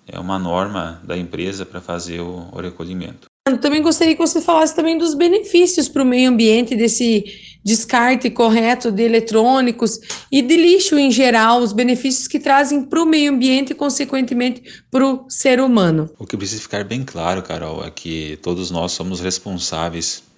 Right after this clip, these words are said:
Speaker 1: pelo lixo que geramos, né? A logística reversa, criada na lei que refere-se à Política Nacional de Resíduos Sólidos, instituída no ano dois mil e dez,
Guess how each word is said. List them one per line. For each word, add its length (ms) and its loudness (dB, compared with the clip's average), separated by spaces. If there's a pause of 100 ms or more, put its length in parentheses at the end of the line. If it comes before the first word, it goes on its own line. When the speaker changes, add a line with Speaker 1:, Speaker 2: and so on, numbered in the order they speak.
Speaker 1:
pelo 240 -6
lixo 280 -10
que 120 -14
geramos, 680 -8
né? 200 -20 (340)
A 60 -10
logística 460 -8
reversa, 600 -6
criada 420 -6
na 120 -6
lei 340 -8
que 200 -14
refere-se 540 -10
à 60 -12
Política 540 -10
Nacional 760 -10 (280)
de 440 -8
Resíduos 420 -8
Sólidos, 680 -6 (100)
instituída 540 -8
no 120 -6
ano 180 -8
dois 160 -8
mil 160 -10
e 20 -12
dez, 440 -10